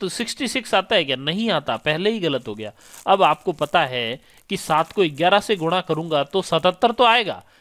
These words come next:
लेकिन अगर मैं सात को ही, स-, सात को ग्यारह से गुणा किया, ग्यारह को ग्यारह से करूंगा, एक सौ इक्कीस आ जाएगा, जबकि ये गलत हो जाएगा क्योंकि मुझे छोटी संख्या बतानी थी। जबकि मु-, क्या हो जाएगा, गलत हो जाएगा।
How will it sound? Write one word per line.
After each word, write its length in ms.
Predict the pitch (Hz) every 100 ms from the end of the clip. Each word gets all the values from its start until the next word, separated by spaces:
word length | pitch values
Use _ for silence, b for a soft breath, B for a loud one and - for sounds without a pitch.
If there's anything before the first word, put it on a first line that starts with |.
| b 139
लेकिन 300 | 175 214 208
अगर 240 | 185 233
मैं 140 | 226 220
सात 380 | - 151 170
को 160 | - 214
ही, 140 | 208 185 -
स-, 460 | 117 165 143 117 98 _
सात 280 | - 156 165
को 120 | 214 170
ग्यारह 320 | 160 214 247
से 140 | 240
गुणा 200 | 175 156
किया, 220 | 143 139 147
ग्यारह 260 | 175 202
को 120 | 208 196
ग्यारह 240 | 175 185
से 120 | 185
करूंगा, 260 | 175 170 175
एक 160 | 170
सौ 100 | -
इक्कीस 300 | 202 - 214
आ 60 | 156
जाएगा, 400 | 143 131 123 117 B B B -
जबकि 360 | 147 175 196
ये 140 | 196 175
गलत 280 | 156 180 170
हो 60 | 147
जाएगा 260 | 147 151
क्योंकि 260 | - 160 175
मुझे 220 | 165 170
छोटी 280 | 165 156 196
संख्या 300 | 202 190 190
बतानी 360 | 147 143 165 165
थी। 280 | 131 107 - b b b b b _
जबकि 300 | 131 139 139
मु-, 160 | 170 151 143 151 139
क्या 100 | 190
हो 80 | 185
जाएगा, 240 | 202 180 131
गलत 300 | 151 196 175
हो 60 |
जाएगा। 380 | 143 135 123